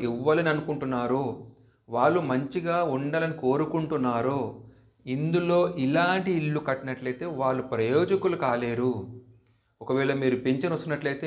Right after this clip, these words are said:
మీ పింఛన్ మీద బతికేవారుగానే ఉండిపోతారు ఆ పిల్లలు, ముప్పై ఏళ్ళైనా కూడా, పెళ్లి చేసుకున్నా కూడా. ఆ ఇల్లు ఎలా ఉంటాయంటే, ఈ తూర్పు, ఈ పోర్షన్కి ఈశాన్యం అనుకొని ఇక్కడ తూర్పు ఆగ్నేయ ద్వారాన్ని పెడుతున్నారు.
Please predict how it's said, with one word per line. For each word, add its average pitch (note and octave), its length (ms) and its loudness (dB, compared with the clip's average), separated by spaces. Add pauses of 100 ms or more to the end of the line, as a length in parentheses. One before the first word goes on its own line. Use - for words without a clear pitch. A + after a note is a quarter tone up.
మీ C#3 80 -2 (100)
పింఛన్ D#3 480 -2
మీద F3 220 -4
బతికేవారుగానే D3 880 2
ఉండిపోతారు A#2+ 600 -6 (260)
ఆ A#2 40 -4
పిల్లలు, A#2+ 400 -2
ముప్పై B2 300 -4
ఏళ్ళైనా B2+ 440 0
కూడా, A2+ 160 -6 (480)
పెళ్లి D#3+ 200 2
చేసుకున్నా D3 460 0 (100)
కూడా. G2 120 -6 (680)
ఆ C3 100 6 (140)
ఇల్లు F#3+ 220 6 (120)
ఎలా F3+ 120 4 (100)
ఉంటాయంటే, D3 460 -4 (680)
ఈ F#3+ 40 4 (140)
తూర్పు, F#3+ 420 6 (280)
ఈ - 20 2 (180)
పోర్షన్కి F3 600 2 (520)
ఈశాన్యం G#3 420 4
అనుకొని D3 440 2 (160)
ఇక్కడ D#3 240 2 (720)
తూర్పు F3 340 4 (240)
ఆగ్నేయ F3 540 4
ద్వారాన్ని C#3 500 2
పెడుతున్నారు. A#2 520 -4